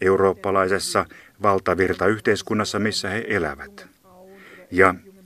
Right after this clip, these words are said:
isisin kutsuun vastaaminen on tie ulos. Monelle lähteminen on samalla osoitus astumisesta kapinan tielle.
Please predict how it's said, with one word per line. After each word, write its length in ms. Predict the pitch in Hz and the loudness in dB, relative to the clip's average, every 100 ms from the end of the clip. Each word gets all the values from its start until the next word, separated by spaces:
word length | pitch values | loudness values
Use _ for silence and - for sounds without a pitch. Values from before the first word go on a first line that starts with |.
| - | 2
isisin 460 | 113 110 90 85 | 4 4 0 -2
kutsuun 420 | 82 131 - 110 107 | 0 -2 0 -2 0
vastaaminen 640 | 135 - 107 98 101 95 - | -2 0 0 2 0 -2 -2
on 260 | 98 90 | -2 -2
tie 280 | - 120 90 - | -2 0 0 -2
ulos. 520 | 101 80 - - - 180 220 220 202 208 _ 208 202 185 - - - 247 302 - - | -4 -4 -8 -16 -18 _ -20 -20 -20 -20 _ -20 -20 -20 -20 -20 -20 -20 -20 -20 -4
Monelle 420 | 139 165 143 107 - 120 | 0 4 4 4 2 -2
lähteminen 600 | 147 - - 98 92 104 | 0 0 0 2 0 0
on 140 | 95 | -2
samalla 340 | 95 117 95 104 | 0 0 2 2
osoitus 640 | 120 127 120 107 113 - | 2 4 2 2 -4 -4
astumisesta 760 | 113 110 - 104 117 113 - 117 - | -4 -4 -2 -2 0 0 0 -4 -2
kapinan 420 | 120 110 85 85 | -2 0 -2 -4
tielle. 420 | 82 95 73 71 | -4 -4 -4 -8